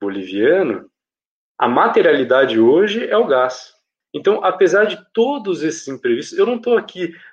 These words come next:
fazendo o papel de, de defensor da Bolívia, diplomata, eu acredito que para uma análise bem feita e uma análise coerente, até futuramente com os interesses brasileiros,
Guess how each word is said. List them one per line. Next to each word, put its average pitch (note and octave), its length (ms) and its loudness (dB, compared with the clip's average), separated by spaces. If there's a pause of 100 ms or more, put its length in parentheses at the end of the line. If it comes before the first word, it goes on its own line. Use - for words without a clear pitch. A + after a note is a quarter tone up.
fazendo D#3 300 2
o D3+ 40 -4
papel D3+ 340 0
de, C#3+ 380 -2
de B2+ 160 -16
defensor C#3 720 -2
da A2+ 540 2
Bolívia, A2+ 520 -2
diplomata, A2+ 400 -4
eu E3 80 4
acredito E3 480 -6
que F#3+ 300 -10 (580)
para A3+ 260 2
uma F3 140 2
análise B2 480 2
bem G#2 200 -4
feita A#2 460 0
e A2+ 40 0
uma A2+ 160 0
análise A2 420 -4
coerente, D3 720 0 (340)
até A#3+ 220 -4
futuramente F#3 640 0
com - 80 -14
os A#2 100 -8
interesses A#2 480 -2
brasileiros, A2+ 880 0